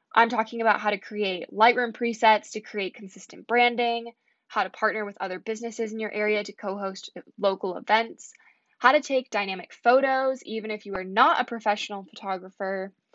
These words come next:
mobile apps that you can use to fake it till you make it and make your content online instantly elevated,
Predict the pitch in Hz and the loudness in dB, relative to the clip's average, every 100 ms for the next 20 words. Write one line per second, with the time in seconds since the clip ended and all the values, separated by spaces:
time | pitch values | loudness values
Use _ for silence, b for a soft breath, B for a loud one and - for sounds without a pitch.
0 | b b b - 208 233 262 240 240 240 | b b b 0 4 6 6 4 4 2
1 | - 214 202 214 208 - 214 190 202 208 | -4 -12 -8 -10 -12 -12 -12 -8 -8 -8
2 | 208 - 202 196 190 - - 214 214 - | -8 -10 -6 -6 -6 -10 -6 -4 -4 -8
3 | - 220 185 185 214 262 277 262 262 - | -6 -6 -6 -6 -6 -2 0 0 -2 -8
4 | B B 208 208 208 202 - 196 196 - | B B -6 0 -2 -2 -8 -6 -6 -4
5 | 226 214 208 208 - 202 196 190 190 190 | -2 -2 -2 -4 -2 -2 -2 0 0 -4
6 | - _ 240 269 - 254 214 - 185 196 | -10 _ -4 -2 -4 -6 -6 -6 -6 -2
7 | 202 196 202 196 | -2 0 -2 -4